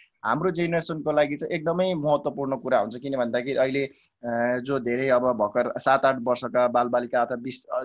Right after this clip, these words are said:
जो एकदमै टिन एजमा पनि भएका, उम्, बालबा-, अ, यङ, यङ्स्टरहरूले त अझै यो, यसको त मेजर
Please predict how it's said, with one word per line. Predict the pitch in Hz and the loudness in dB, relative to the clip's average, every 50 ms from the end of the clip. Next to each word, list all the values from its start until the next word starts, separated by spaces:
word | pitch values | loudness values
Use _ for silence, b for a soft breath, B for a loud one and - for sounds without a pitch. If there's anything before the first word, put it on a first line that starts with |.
| - - | -6 -10
जो | 123 135 135 131 | -6 -6 -4 -4
एकदमै | 139 135 131 143 147 151 | -4 -2 -2 -2 -2 -2
टिन | 147 - 147 139 139 | -4 -6 -6 -4 -4
एजमा | 127 131 139 139 135 120 123 127 123 | -2 0 2 0 0 2 0 0 0
पनि | 123 135 143 139 | 0 0 -4 -2
भएका, | 113 98 98 104 - 127 | -2 -2 -2 -2 -2 -4
उम्, | 117 107 113 - 120 120 120 117 | -4 -4 -6 -6 -4 -4 -4 0
बालबा-, | 113 120 123 127 120 123 - | 2 4 4 4 4 2 0
अ, | - - 127 | 0 0 -2
यङ, | 123 123 123 131 127 131 135 131 - | -2 -2 -2 0 0 0 -2 -4 -4
यङ्स्टरहरूले | 127 131 127 127 - - 120 104 101 113 | -2 -2 -2 -4 -2 0 0 0 0 0
त | - 131 | -4 0
अझै | - 131 143 151 170 | 2 2 2 4 2
यो, | 165 160 156 147 - b b b b b b _ _ _ - | 2 4 2 2 0 b b b b b b _ _ _ -6
यसको | 151 147 - - 156 | -6 -6 -4 -6 -2
त | 156 | 0
मेजर | 160 147 147 147 160 170 165 160 180 180 170 139 | 2 2 2 2 2 2 2 4 4 4 4 2